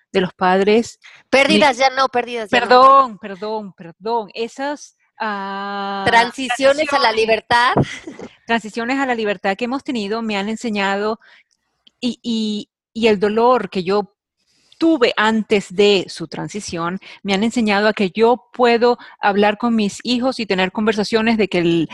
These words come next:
Speaker 1: la muerte es natural, de que lo podemos neutralizar y de que, este, eh, podemos evitar cierto tipo de dolores, como decía Pepe ahorita, y de alargamientos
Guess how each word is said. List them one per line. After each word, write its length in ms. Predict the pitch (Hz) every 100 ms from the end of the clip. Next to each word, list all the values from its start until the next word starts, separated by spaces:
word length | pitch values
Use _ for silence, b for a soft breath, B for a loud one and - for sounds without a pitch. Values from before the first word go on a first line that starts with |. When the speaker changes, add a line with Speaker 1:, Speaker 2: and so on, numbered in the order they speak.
| B -
Speaker 1:
la 140 | 170
muerte 320 | 170 190 180
es 60 | 170
natural, 440 | 160 214 247 233
de 140 | 247 233
que 120 | 156
lo 200 | 156 156
podemos 420 | 165 185 202 175
neutralizar 840 | 170 170 175 202 240 240 208 208 -
y 200 | 208 214
de 220 | 202 208
que, 420 | - 196 202 285 _ B B B
este, 680 | 196 185 - 196 190 190 - B
eh, 260 | - 214 202
podemos 420 | - 233 254 285
evitar 340 | 285 226 262 269
cierto 320 | - 226 226
tipo 300 | 233 214 240
de 100 | 220
dolores, 340 | 190 202 254
como 220 | - 214 196
decía 340 | 180 226 208
Pepe 280 | 220 208 214
ahorita, 440 | 202 240 - 370 - B B B
y 140 | 214 196
de 280 | 196 185
alargamientos 1300 | 170 202 196 196 190 214 262 247 - 190 180 - -